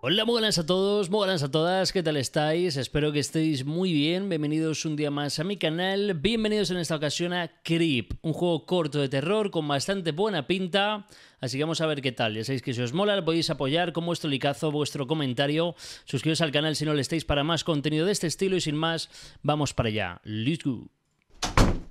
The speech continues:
Hostia, empieza ya. Qué ra-, qué velocidad, eh. De acuerdo, Donnie, estoy aquí. ¿Qué ocurre?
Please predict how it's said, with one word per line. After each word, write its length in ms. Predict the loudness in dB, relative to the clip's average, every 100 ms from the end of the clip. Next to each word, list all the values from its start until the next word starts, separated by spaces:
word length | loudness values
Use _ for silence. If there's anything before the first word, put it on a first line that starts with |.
| -18 -20 _ _ _ -12
Hostia, 260 | -8 -4 -4
empieza 300 | -2 -2 0
ya. 320 | 0 -2 -10 _ -20 _ _
Qué 140 | -8 -4
ra-, 160 | -4 -4
qué 120 | -2
velocidad, 580 | 0 -2 -2 -2 0 -2
eh. 220 | -6 -12 _ -20 -20 -20 _ _ -2
De 80 |
acuerdo, 360 | 2 2 2 2
Donnie, 260 | 2 2 0
estoy 220 | 2 0
aquí. 320 | 0 -2 -2
¿Qué 100 | -2
ocurre? 560 | 0 0 2 0 -4